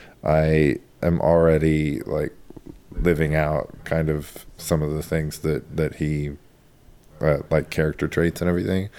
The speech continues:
So I don't necessarily need physical reminders of the things that we are similar, but those things that I didn't know, I think is,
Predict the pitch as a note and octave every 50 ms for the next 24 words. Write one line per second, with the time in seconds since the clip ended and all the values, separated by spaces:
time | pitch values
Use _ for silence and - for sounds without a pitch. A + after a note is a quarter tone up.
0 | - - - - - - - F#2 E2+ E2+ F2+ E2 F2 F2+ E2+ - - - F2 F2
1 | E2+ E2+ E2 D#2+ D#2 D2+ - - F2 E2 F2 - - E2+ E2 D#2 D#2 D#2 D#2 D#2+
2 | D#2 E2 D#2 D2 D#2 D2+ D2+ D2 D2 - E2+ D#2+ D2+ D2+ - - D2+ C#2+ - -
3 | D#2 D2+ D2 C#2+ - - - D#2+ E2 F2 F#2 F#2+ G2 A#2 B2+ B2 - - - -
4 | - - - E2+ D2 - F#2 F2+ E2+ - G2 F#2+ F2 - - E2 D2+ D2 C#2+ C#2+
5 | C2+ E2+ D#2 - E2 D2+ C#2+ - C#2+ D2+ D2 C2+ C2+ C#2+ C#2+ - D2 D2+ - -
6 | - D2 - -